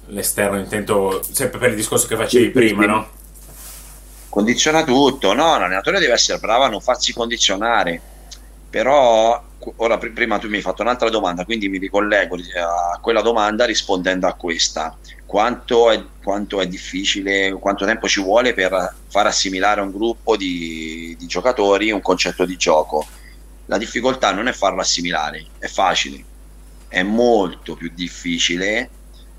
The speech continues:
Speaker 2: eh, da-, dare continuità a quel concetto di gioco se le cose dovessero ve-, venire un pochino meno, eh, che è più difficile. Mi rendo conto che in C, come anche in B,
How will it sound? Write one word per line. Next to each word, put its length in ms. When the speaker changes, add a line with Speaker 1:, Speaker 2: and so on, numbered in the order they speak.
Speaker 2:
eh, 380
da-, 200
dare 360
continuità 840
a 140
quel 160
concetto 400
di 120
gioco 280
se 120
le 100
cose 280
dovessero 440
ve-, 260
venire 320
un 100
pochino 320
meno, 320
eh, 960
che 440
è 100
più 100
difficile. 560
Mi 100
rendo 280
conto 320
che 120
in 180
C, 560
come 360
anche 340
in 160
B, 500